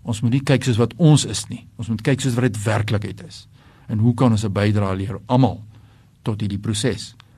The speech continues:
Maar ons kan dit nie doen as ons in lyn met die wetskrif, die beleid vir ons sê, daar moet, hulle noem dit disability awareness plaasvind. En dit is waaroor hierdie reeks programme gaan.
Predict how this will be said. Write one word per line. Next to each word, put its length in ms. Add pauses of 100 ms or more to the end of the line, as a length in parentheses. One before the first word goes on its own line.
Maar 120
ons 60
kan 120
dit 120
nie 200
doen 300 (380)
as 200
ons 160
in 140
lyn 180
met 80
die 100
wetskrif, 540
die 100
beleid 360
vir 140
ons 220
sê, 220 (520)
daar 240
moet, 300 (280)
hulle 160
noem 220
dit 200 (180)
disability 760
awareness 800
plaasvind. 600 (340)
En 80
dit 120
is 60
waaroor 260
hierdie 280 (300)
reeks 280
programme 440
gaan. 320